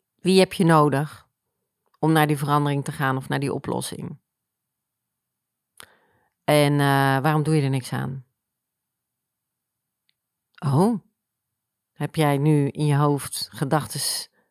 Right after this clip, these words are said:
van, "Ja maar"? Of, eh, "Leuk, maar zo werkt het niet bij ons"? Of, eh, "Heeft toch geen zin"? Of, ehm,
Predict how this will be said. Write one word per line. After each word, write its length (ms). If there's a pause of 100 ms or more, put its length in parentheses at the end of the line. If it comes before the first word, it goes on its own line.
(120)
van, 460 (500)
"Ja 220
maar"? 400 (1000)
Of, 340
eh, 260 (1000)
"Leuk, 280
maar 140
zo 100
werkt 260
het 120
niet 160
bij 140
ons"? 480 (460)
Of, 300
eh, 380 (840)
"Heeft 220
toch 140
geen 180
zin"? 400 (1120)
Of, 460
ehm, 540